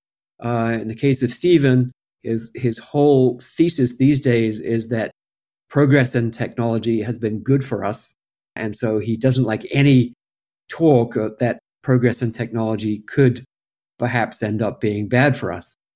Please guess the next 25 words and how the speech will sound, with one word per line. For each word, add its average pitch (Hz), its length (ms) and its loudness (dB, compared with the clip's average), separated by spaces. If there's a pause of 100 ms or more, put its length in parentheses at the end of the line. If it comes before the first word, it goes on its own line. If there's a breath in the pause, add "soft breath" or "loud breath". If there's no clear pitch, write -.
(360)
And 123 180 -2
so 135 160 2
you 127 160 6
go 165 140 6
into 165 140 2
this 127 140 0
defense 185 460 -2
mode 110 260 0
where 120 160 0
you 120 200 0
come 143 180 -4
up 135 140 -2
with 127 160 0
any 180 220 2
sort 143 260 0
of 123 80 0
argument. 127 420 -2
And 117 100 -2
I've 123 160 2 (460)
seen 180 180 2
this 151 180 2
with 123 160 -2
A 135 180 2
I 139 480 4 (120)
researchers. 139 760 0